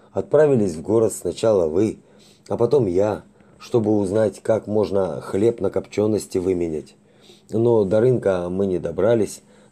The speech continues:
так как нас задержали и сюда упекли». А что?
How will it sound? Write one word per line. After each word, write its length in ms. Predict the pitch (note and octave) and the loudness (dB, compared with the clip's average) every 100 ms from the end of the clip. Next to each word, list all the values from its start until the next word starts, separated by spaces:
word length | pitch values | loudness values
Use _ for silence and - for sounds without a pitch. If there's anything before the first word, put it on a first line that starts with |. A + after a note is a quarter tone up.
| - | -6
так 140 | G#2 | -4
как 160 | G2+ F#2+ | -4 -2
нас 240 | A2+ A2+ | -2 -2
задержали 720 | - F2+ F#2 E2+ D#2+ A#2 A#2+ | -2 -2 0 -2 0 2 2
и 160 | E2+ D2+ | 0 -4
сюда 320 | D#2 E2+ F#2+ | -10 -4 -2
упекли». 540 | A2 - - - D#2+ - _ _ _ _ _ _ _ _ _ _ _ _ _ _ | -2 -4 -14 -12 -12 -14 _ _ _ _ _ _ _ _ _ _ _ _ _ _
А 180 | D#3 F3 | -2 -2
что? 440 | - - G2+ - | -2 -4 -4 -6